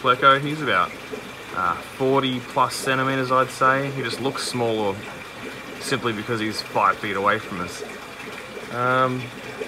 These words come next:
let me see if I can get any more, 'cause I think they've gone into this log here. So if you look over here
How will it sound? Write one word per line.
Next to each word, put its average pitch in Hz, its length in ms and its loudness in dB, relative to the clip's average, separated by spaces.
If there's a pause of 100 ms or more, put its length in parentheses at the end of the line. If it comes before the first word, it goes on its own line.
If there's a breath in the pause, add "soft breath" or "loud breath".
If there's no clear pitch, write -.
(160)
let 240 100 -2
me 294 100 -2
see 220 240 -2
if 214 140 -2
I 196 120 0
can 165 180 -4
get 135 220 -2
any 123 180 -2
more, 107 460 -2 (2000)
'cause 117 100 -8
I 120 60 -4
think 175 320 -6
they've 123 180 0
gone 107 280 0
into 90 120 -8
this 90 200 -6
log 87 240 -2 (160)
here. - 180 -6 (2500)
So 95 120 -2
if 101 160 -6
you 110 60 -8
look 190 260 -4
over 156 240 2
here 110 340 -6